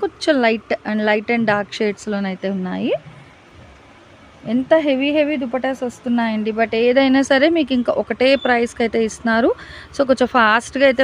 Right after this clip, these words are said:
పర్చేజ్ చేసుకోండి. ఇందులో మనకి ఆర్గాన్జాలోని చాలా కలెక్షన్, డిజిటల్స్ ఉన్నాయి, నెట్ కాన్సెప్ట్ ఉంది, షేడెడ్ ఉంది, so షిబోరి ప్యాటర్న్ ఉన్నాయి, గోల్డ్ లైన్స్ ఉన్నాయి, దేనికి అదే హైలైట్ అనమాట. So ఏది కూడా మిస్ అవుట్ చేసుకోకుండా కొంచెం ఫాస్ట్గా అయితే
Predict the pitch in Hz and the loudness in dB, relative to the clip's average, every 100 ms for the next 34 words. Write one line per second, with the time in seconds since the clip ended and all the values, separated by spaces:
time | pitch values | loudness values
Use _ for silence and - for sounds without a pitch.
0 | 254 240 - 247 240 247 - 240 240 277 | 0 0 0 -2 0 -2 -2 -2 0 0
1 | 247 240 233 226 240 226 220 214 220 226 | 0 0 0 -2 0 2 2 -2 -4 -2
2 | 233 233 226 254 254 - - 185 247 254 | -2 -2 -2 -4 -6 -10 -8 -2 -2 0
3 | 233 220 240 214 208 196 - 254 240 240 | -2 -4 -4 -4 -4 -6 -2 0 0 -6
4 | 226 226 233 208 196 - 233 240 247 - | -4 -2 -2 -4 -8 -8 -8 -8 -12 -12
5 | 226 220 220 - 202 202 233 233 220 220 | -12 -12 -14 -10 -10 -6 -4 -4 -4 -6
6 | 349 - - - - - 254 247 220 226 | -8 -10 -20 -20 -12 -4 -2 -2 -2 0
7 | 233 254 254 226 233 226 220 220 220 208 | 0 2 0 0 0 0 0 -2 -2 -2
8 | 214 226 220 233 247 233 220 208 226 285 | -2 0 0 -2 -2 -4 -4 -4 -4 -2
9 | 359 311 220 240 240 214 202 202 - 180 | -2 -2 0 -2 -2 -4 -4 -6 -6 -8
10 | 180 175 175 - - - - - - 233 | -8 -10 -12 -16 -18 -20 -20 -20 -8 -4
11 | 220 226 254 311 294 277 240 - 247 - | -2 0 0 2 4 4 0 0 -2 -2
12 | 233 - 226 233 269 330 330 320 339 285 | -6 -4 -4 -2 -2 -2 -2 0 0 2
13 | 254 202 214 - 240 240 220 | 0 0 -4 -6 -2 -2 -2